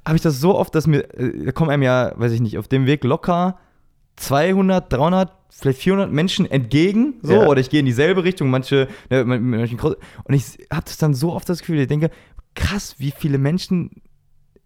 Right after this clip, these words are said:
Speaker 1: sind das, die ich gar nicht kenne, wo ich mir überhaupt keine Gedanken drüber mache.
Speaker 2: Ja.
Speaker 1: Und manchmal habe ich auch das Gefühl, dass man sich dann, wenn man sieht, wie krass anders andere Menschen aussehen und dementsprechend ja wahrscheinlich auch leben als man selber, dass ich auch manchmal das Gefühl habe, so,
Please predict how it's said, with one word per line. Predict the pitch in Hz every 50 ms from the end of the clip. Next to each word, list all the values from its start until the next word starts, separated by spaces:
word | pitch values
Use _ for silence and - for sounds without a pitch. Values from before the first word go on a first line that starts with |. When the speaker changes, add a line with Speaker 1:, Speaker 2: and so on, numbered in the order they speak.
| _ _
Speaker 1:
sind | - 131 120 156 190 190 -
das, | 175 -
die | - 139
ich | -
gar | _ 165 156 156
nicht | 156 151 - - _
kenne, | - 175 170 196 220 202
wo | 151 147
ich | 156 156
mir | 165
überhaupt | 160 156 135 127 165 180 - -
keine | 202 170 143
Gedanken | 127 120 117 127 175 185 139
drüber | 175 185 190 180
mache. | 180 190 214 - 247 - 110
Speaker 2:
Ja. | 107 110 117 - -
Speaker 1:
Und | - 131
manchmal | 135 160 185 202 196
habe | 185 175
ich |
auch | - 156
das | 170 170 -
Gefühl, | - - - 180 185 185 196 - - - - - _ _
dass | 127 123
man | 151 147 143
sich | 127 160 -
dann, | - 160 151 139
wenn | 143 147
man | 143 139
sieht, | 131 170 156 135
wie | 123 120 113 131 165 190 208 202 - _ _ _ _
krass | - - - 170 220 - - - - - _ _ _ _ _
anders | - 165 208 220 190 151 139
andere | - 151 151 -
Menschen | 143 143 143 - - 120 -
aussehen | - 120 139 170 196 196 - 185 170
und | 151 139
dementsprechend | 131 139 147 156 - - 147 139
ja | 127
wahrscheinlich | 117 123 - 143 127 120
auch | 127
leben | 127 123 147 170 190 135 127
als | 95 123 123 -
man | 123 120
selber, | 113 127 143 143 135 156 185 - - - - -
dass | - -
ich | - 101
auch | 143 147
manchmal | 156 170 160 180
das | 165 156 -
Gefühl | - 131 - 156 147
habe, | 147 131
so, | 127 143 143 143